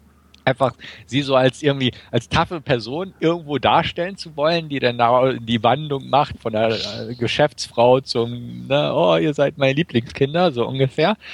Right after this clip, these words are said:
Und, und sie die ganze Zeit halt in diesen blöden High Heels rumlaufen zu lassen und dabei trotzdem halt versuchen, wie eine, wie eine Action, ein Actionmäuschen darzustellen <laughs> teilweise.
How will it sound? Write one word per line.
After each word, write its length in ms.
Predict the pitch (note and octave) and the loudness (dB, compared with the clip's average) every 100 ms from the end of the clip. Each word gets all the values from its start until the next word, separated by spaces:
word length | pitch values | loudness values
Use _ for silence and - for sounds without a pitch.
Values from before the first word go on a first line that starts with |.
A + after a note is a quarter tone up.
| - - - | -16 -16 -4
Und, 200 | C3+ D3 | 0 2
und 140 | D3 C#3 | 2 2
sie 80 | D3 | 2
die 100 | C3 | 4
ganze 260 | C#3+ D#3 | 2 -2
Zeit 240 | C#3 C3+ B2+ | 0 2 2
halt 120 | C3+ | 0
in 40 | |
diesen 240 | A#2+ A#2 A2+ | 0 -4 -4
blöden 320 | A#2+ C3 G2+ | -2 -2 2
High 200 | C#3 C#3+ | 2 4
Heels 300 | B2 G#2 - | 2 0 -6
rumlaufen 540 | G#2 G2+ G2+ A#2 A2+ | -4 2 4 2 -2
zu 160 | - G#2 | -12 -2
lassen 340 | G#2+ A#2 - | 0 0 -4
und 100 | G2 | 0
dabei 220 | G2+ G#2 | 4 4
trotzdem 480 | G#2+ - - - A#2 | 2 0 -2 0 2
halt 220 | A#2+ A2 - - | 4 2 -2 -4
versuchen, 680 | - A2 A2+ C3 - A2+ A2 - - - - | 0 0 -2 -6 -6 -4 -4 -8 -16 -16 -2
wie 140 | A2 | 2
eine, 160 | A2+ A2 | 2 2
wie 80 | A2 | 2
eine 220 | G#2+ A2 | 4 4
Action, 1000 | B2+ - - G#2+ G#2+ A2+ - B2+ A#2+ C#3 _ _ _ _ | 2 0 -4 -6 -6 -8 -12 -12 -14 -18 _ _ _ _
ein 140 | - - | -20 -2
Actionmäuschen 800 | A#2+ C3+ - G#2+ G#2+ B2+ - G#2 | -2 0 -4 0 2 2 0 2
darzustellen 720 | G2+ A2+ - A#2+ - B2 A#2+ | 2 2 0 0 2 0 0
<laughs> 0 | |
teilweise. 640 | - A2+ A2+ A2+ A#2+ B2+ | 0 2 2 2 2 0